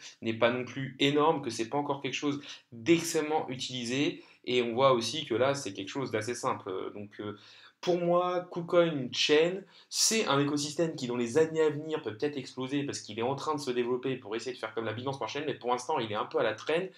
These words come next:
et ces deux échangeurs centra-, cent-, décentralisés principaux que sont QSwap et Coffee Swap sont quand même aussi un petit peu à la traîne et n'arrivent pas encore à exploser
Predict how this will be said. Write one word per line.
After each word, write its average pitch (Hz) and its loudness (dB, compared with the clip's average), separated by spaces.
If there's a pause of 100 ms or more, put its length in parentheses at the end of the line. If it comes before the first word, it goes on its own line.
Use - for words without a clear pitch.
(340)
et 139 0 (180)
ces 117 -2
deux 143 4
échangeurs 139 0
centra-, - -8 (120)
cent-, - -10
décentralisés 135 -2
principaux 139 -2 (220)
que 151 2
sont 143 2
QSwap 143 0
et 131 -4
Coffee 120 -4
Swap 156 0
sont 117 -8
quand 127 -2
même 151 0 (260)
aussi 160 2
un 135 2
petit 139 -4
peu 143 2
à 135 4
la 123 4
traîne 147 0
et 123 -2
n'arrivent 110 -2
pas 156 -4
encore 143 -4
à 110 -2
exploser 131 -4